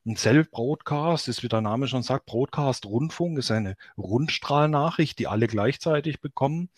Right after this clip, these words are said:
und die von einem zentralen Punkt, äh, aus dem Netz raus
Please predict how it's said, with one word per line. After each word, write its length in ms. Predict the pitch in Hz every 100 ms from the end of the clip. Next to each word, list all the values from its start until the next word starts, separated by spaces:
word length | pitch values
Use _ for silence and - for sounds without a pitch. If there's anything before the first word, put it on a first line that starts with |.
| - - - -
und 180 | 131 123
die 80 |
von 180 | 143 143
einem 140 | 131 -
zentralen 640 | 127 113 107 117 147 147
Punkt, 400 | 139 147 151 - _ _ _
äh, 220 | - 120 -
aus 220 | 135 -
dem 100 | 139
Netz 340 | 127 - -
raus 520 | 120 120 147 - -